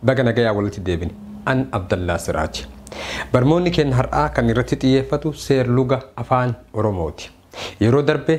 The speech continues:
kan nuti baranne hiikaa jechoota afaan Oromoo qubee caadha. Amma seer luga kana barannee booddees, ah, hiikaa jechoota afaan Oromoo ni baranna. Yookaan ammoo tiyyuu makmaayisa,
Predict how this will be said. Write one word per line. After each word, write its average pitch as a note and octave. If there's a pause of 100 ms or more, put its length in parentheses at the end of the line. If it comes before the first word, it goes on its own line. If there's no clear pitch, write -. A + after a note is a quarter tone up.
kan B2
nuti A#2
baranne C3 (340)
hiikaa D3
jechoota C3
afaan B2
Oromoo B2+ (200)
qubee C3+ (180)
caadha. - (560)
Amma E3+
seer D3
luga B2+
kana A#2
barannee G2+ (140)
booddees, A#2+ (520)
ah, G#2+ (140)
hiikaa A#2+
jechoota G#2+
afaan G2+
Oromoo G2+
ni G#2+
baranna. F2 (120)
Yookaan G#2+
ammoo A2+
tiyyuu A#2
makmaayisa, A2